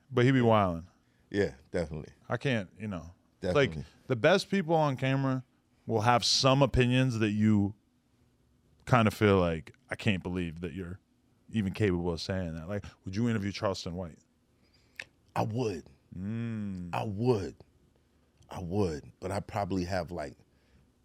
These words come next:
Speaker 2: fucking mice on in the room or <laughs> something. Like, you know what I mean? Like, you know, he'd,
Speaker 1: That's
Speaker 2: he'd,
Speaker 1: your
Speaker 2: he'd have to,
Speaker 1: ultimate level
Speaker 2: he'd have to have his,
Speaker 1: security?
Speaker 2: his pre-, no, he would have to have his pre-, no, not, not
Speaker 1: So when
Speaker 2: security.
Speaker 1: shit gets really
Speaker 2: Not
Speaker 1: rocky, you
Speaker 2: security.
Speaker 1: call mice on?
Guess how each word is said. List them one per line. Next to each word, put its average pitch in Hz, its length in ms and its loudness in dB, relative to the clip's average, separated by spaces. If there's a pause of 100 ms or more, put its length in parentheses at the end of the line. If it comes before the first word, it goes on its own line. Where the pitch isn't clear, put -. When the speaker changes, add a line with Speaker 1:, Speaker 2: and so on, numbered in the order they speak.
(340)
Speaker 2:
fucking 80 340 -8
mice 85 400 -4
on 95 280 -2
in 95 120 -8
the 92 80 -6
room 98 440 -2
or 87 40 -2
<laughs> - 0 -
something. 156 580 4
Like, 143 360 6 (320)
you 170 120 10
know 247 200 12
what 240 80 10
I 240 40 12
mean? 233 200 10
Like, 175 300 10 (880)
you 156 180 10
know, 151 240 12
he'd, 156 220 10
Speaker 1:
That's 156 220 8
Speaker 2:
he'd, 147 80 4
Speaker 1:
your 190 80 10
Speaker 2:
he'd 185 100 12
have 190 180 10
to, 180 80 10 (120)
Speaker 1:
ultimate 156 140 2
level 156 180 10
Speaker 2:
he'd 196 60 12
have 202 140 12
to 175 80 12
have 170 160 12
his, 165 140 10
Speaker 1:
security? 208 200 4
Speaker 2:
his 147 200 10
pre-, 156 240 8 (180)
no, 143 220 10
he 127 180 10
would 139 120 4
have 131 220 10
to 120 60 6
have 117 160 8
his 104 160 0
pre-, - 300 4 (100)
no, 107 180 4
not, 95 300 0
not 120 160 -2
Speaker 1:
So 160 80 4
when 156 160 6
Speaker 2:
security. - 60 2
Speaker 1:
shit 226 180 4
gets 202 180 6
really 180 320 8
Speaker 2:
Not - 100 8
Speaker 1:
rocky, 170 220 8
you 131 100 10
Speaker 2:
security. - 100 4
Speaker 1:
call 170 160 6
mice 165 260 4
on? 180 240 2